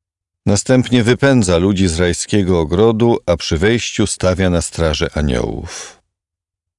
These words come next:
Dawniej historycy i inni uczeni chętnie uznawali prawdziwość zdarzeń opisanych w Księdze Rodzaju. Dzisiaj w tej sprawie modny jest sceptycyzm.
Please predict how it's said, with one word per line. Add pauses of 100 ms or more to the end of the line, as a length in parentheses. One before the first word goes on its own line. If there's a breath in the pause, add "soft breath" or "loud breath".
(720)
Dawniej
historycy
i
inni
uczeni
chętnie
uznawali
prawdziwość
zdarzeń
opisanych
w
Księdze
Rodzaju. (1080)
Dzisiaj
w
tej
sprawie
modny
jest
sceptycyzm.